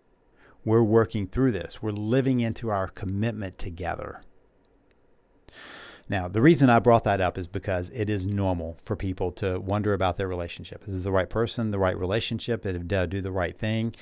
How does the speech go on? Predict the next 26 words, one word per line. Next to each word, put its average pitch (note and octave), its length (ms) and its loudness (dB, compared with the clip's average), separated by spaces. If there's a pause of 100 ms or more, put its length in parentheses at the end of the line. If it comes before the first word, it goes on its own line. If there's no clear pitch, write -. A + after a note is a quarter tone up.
(680)
And A#2 180 4
I A#2 100 4
think B2+ 200 0
it's G#2+ 180 -2
easier A2+ 440 0
to G2+ 120 -2
pack G2+ 280 -2
that G#2+ 180 2
away G#2 260 0
and F#2+ 120 -2
say, F2+ 480 -4 (320)
unless G2 560 -2
it's C3+ 180 0
abusive F#2 720 -4
or G2 100 -4
unless, E2+ 480 -6 (340)
you G2+ 120 -8
know, F2 100 -8
it E2 100 -10
has G#2 280 -2
some G2+ 260 -4
other A2+ 380 -4
real F#2+ 480 -4 (540)
pieces A2+ 520 -2
to - 180 -6
this G2+ 340 -4